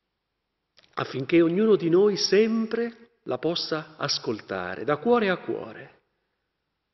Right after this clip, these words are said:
Ascoltare la voce dello Spirito che in ogni momento, ma soprattutto nei momenti di prove e di difficoltà, ci dice, "Mi ami tu?" E nei momenti di gioia,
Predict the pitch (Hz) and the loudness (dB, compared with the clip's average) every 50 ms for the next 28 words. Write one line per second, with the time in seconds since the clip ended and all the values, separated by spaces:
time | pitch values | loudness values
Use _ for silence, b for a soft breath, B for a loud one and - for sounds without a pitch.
0 | _ _ _ _ - 151 - - 220 220 - 262 262 254 220 214 196 240 247 - | _ _ _ _ -8 -2 2 2 2 4 2 2 2 2 4 2 2 0 0 -2
1 | - 185 214 208 196 202 190 202 - - - 254 262 269 262 262 240 - 240 226 | 0 0 2 2 4 2 2 0 -2 -6 -4 -2 -2 -2 -2 -4 -4 -4 -4 -2
2 | - 156 156 170 240 269 254 247 220 202 180 160 156 143 127 127 131 151 151 175 | 0 0 0 2 2 0 0 0 2 2 2 4 4 2 2 2 0 -2 -2 -4
3 | 170 - 196 - 196 202 - - 285 - 247 220 208 185 185 180 214 254 240 233 | -6 -6 -6 -6 -6 -6 -4 -4 -4 -2 0 0 0 0 0 0 0 0 -2 -2
4 | 220 160 175 165 - 185 220 254 254 226 202 175 175 151 160 151 160 165 151 - | -2 -4 -4 -2 -2 0 0 2 2 0 0 0 -2 -4 -6 -6 -8 -8 -6 -4
5 | 151 143 139 147 170 190 208 214 - - - _ _ _ _ _ _ _ _ _ | -4 -4 -4 -6 -8 -8 -8 -8 -10 -16 -20 _ _ _ _ _ _ _ _ _
6 | _ _ _ _ _ _ _ _ _ _ _ _ _ _ _ _ _ _ _ _ | _ _ _ _ _ _ _ _ _ _ _ _ _ _ _ _ _ _ _ _
7 | _ _ _ _ _ _ _ _ _ - - 113 104 107 104 104 - - - - | _ _ _ _ _ _ _ _ _ -12 -10 -10 -8 -8 -8 -10 -12 -14 -16 -20
8 | _ _ - 95 98 98 107 110 120 123 147 151 147 - 170 175 190 - _ _ | _ _ -14 -10 -8 -6 -6 -6 -6 -6 -6 -6 -6 -6 -6 -6 -8 -8 _ _
9 | _ _ _ _ _ _ _ _ _ _ _ _ _ _ _ _ _ _ _ _ | _ _ _ _ _ _ _ _ _ _ _ _ _ _ _ _ _ _ _ _
10 | _ _ _ _ _ _ _ - 170 214 226 220 220 208 226 240 226 233 202 202 | _ _ _ _ _ _ _ 2 4 4 6 6 6 4 4 2 0 -2 -4 -6
11 | 180 139 143 170 180 160 135 123 120 107 - - | -4 2 4 4 4 4 2 0 -4 -8 -12 -14